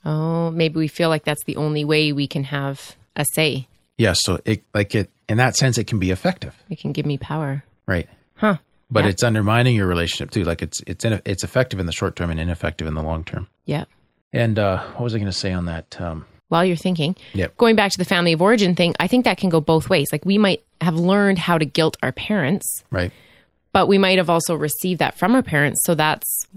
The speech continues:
Speaker 1: what we think is the normal way of coping.
Speaker 2: Yes. Or we might have seen them doing it to each other.
Speaker 1: Yeah.
Speaker 2: You know what I mean?
Speaker 1: Okay.
Speaker 2: So it goes a few different ways. Now, power in a relationship, we've gone over this before. We talked about, um, husbands needing to receive influence. I'm pretty sure that's episode three.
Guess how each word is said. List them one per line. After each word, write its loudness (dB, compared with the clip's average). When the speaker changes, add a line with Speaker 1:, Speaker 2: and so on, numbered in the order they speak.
Speaker 1:
what 0
we 0
think -2
is 0
the -2
normal -2
way 0
of -4
coping. -2
Speaker 2:
Yes. 0
Or 4
we 6
might 4
have 2
seen 0
them 0
doing -2
it -4
to -6
each -6
other. -6
Speaker 1:
Yeah. 0
Speaker 2:
You -8
know -2
what -2
I -4
mean? -4
Speaker 1:
Okay. -2
Speaker 2:
So 0
it -2
goes 2
a -2
few -6
different -6
ways. -4
Now, 0
power 4
in 6
a 6
relationship, 2
we've -4
gone 0
over 2
this 0
before. -2
We -2
talked -4
about, -4
um, -4
husbands -4
needing 0
to -2
receive -4
influence. -6
I'm -8
pretty -4
sure -4
that's -4
episode -6
three. -4